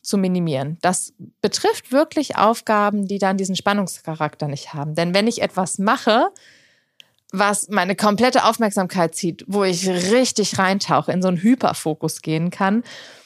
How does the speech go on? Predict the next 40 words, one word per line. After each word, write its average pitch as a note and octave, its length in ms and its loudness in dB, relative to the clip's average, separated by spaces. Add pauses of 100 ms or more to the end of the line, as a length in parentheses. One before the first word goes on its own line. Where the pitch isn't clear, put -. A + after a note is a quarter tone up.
(180)
dann F3+ 180 2
ist B3 120 4
mir C4 80 6
<laughs> G#3 140 4
relativ G3+ 340 2
egal, G#3 320 2
wie A3 40 2
es A3 120 0
in G3+ 60 2
meinem F3+ 180 2
Umfeld A3+ 380 0
aussieht. A3 400 -2
Das F#3 120 -4
betrifft - 460 -6
wirklich G3 460 -4
dieses, E3+ 360 -8 (100)
jetzt - 460 -4
ist - 220 -8
gefragt, E3 540 -2
dass E3 140 -10
ich - 120 -12
das - 140 -16
bewusst E3+ 540 -2
steuere F3 520 0 (600)
und F#3+ 160 -4
bei F3 80 2
einer D#3 200 0
Sache E3+ 240 0
bleibe, D#3 360 0
die D3 260 -2
jetzt C#3 260 -2
vielleicht C3 460 -8
nicht D3 400 -4 (240)
so - 140 -12
viel C3 140 -6
Spaß - 320 -4
macht - 200 -6
wie A3 80 0
was D#4+ 160 4
anderes. - 540 -10